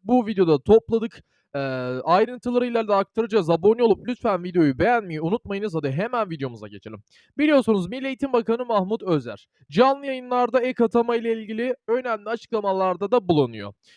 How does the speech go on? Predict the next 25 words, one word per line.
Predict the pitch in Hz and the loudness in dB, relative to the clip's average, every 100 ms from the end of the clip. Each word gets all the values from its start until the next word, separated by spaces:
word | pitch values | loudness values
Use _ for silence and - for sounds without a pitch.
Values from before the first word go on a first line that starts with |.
| _ | _
Şimdi | - 302 240 131 - - | -12 -8 -6 -6 -6 -6
daha | 220 294 214 226 | -4 -2 -2 -2
dün | 277 262 | -2 -4
canlı | 165 220 262 262 | -2 0 0 -6
yayında | 247 233 214 | -12 -10 -8
bir | 196 | -8
açıklama | 185 - 160 135 | -8 -8 -8 -8
yapmıştı. | 104 110 101 - - _ _ - | -10 -14 -20 -20 -20 _ _ 2
Ondan | 214 285 294 | 4 4 2
önce | 277 208 214 | -4 -4 -4
de | |
yaklaşık | 254 247 - 208 | -6 -6 -12 -14
bir | 208 277 | -10 -8
buçuk | - - | -6 0
hafta | 226 - 214 | 0 2 2
önce | 190 196 | 2 -2
gibi | 196 165 | -8 -12
bir | |
süre | - 165 139 139 _ - | -8 -4 -4 -8 _ -14
yine | 247 294 | -8 -6
bir | 247 208 | -6 0
canlı | 220 208 196 | 2 0 -4
yayında | 185 180 | -8 -8
açıklama | - 165 151 | -6 -6 -6
yapmıştı. | 135 - 110 - 92 | -8 -10 -16 -20 -20